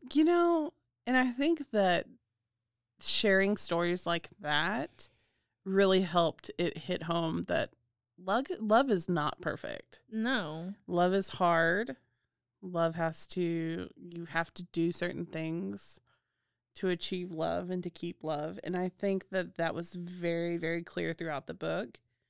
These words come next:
Speaker 1: that it's just not perfect.
Speaker 2: No, it's definitely ugly at times.
Speaker 1: Yeah.
Speaker 2: Definitely.
Speaker 1: I, I would agree. Um, but I think it, at the end, you realize that, it, and again,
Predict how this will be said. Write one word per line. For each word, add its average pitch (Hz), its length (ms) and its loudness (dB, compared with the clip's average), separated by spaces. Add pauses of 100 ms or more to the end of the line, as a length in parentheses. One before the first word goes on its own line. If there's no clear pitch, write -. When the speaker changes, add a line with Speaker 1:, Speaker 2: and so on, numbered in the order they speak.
(500)
Speaker 1:
that 202 120 -4
it's 214 140 -6
just 302 180 -4
not 330 200 -2
perfect. 202 640 -6 (180)
Speaker 2:
No, 233 260 -6
it's 208 180 -6
definitely 233 520 -4
ugly 226 360 -6
at 190 100 -8
times. 180 580 -10 (400)
Speaker 1:
Yeah. 214 240 -8 (880)
Speaker 2:
Definitely. 196 540 -8
Speaker 1:
I, 214 40 -4
I 247 40 -2
would 285 160 -2
agree. 170 420 -4 (480)
Um, 196 260 0
but 302 200 0
I - 60 -10
think 359 240 -4
it, 285 180 -2 (460)
at 196 140 4
the - 180 -4
end, 196 340 0
you 190 340 -6
realize 165 560 0
that, 139 280 -4 (520)
it, 233 180 2 (300)
and 220 100 0
again, 165 480 -2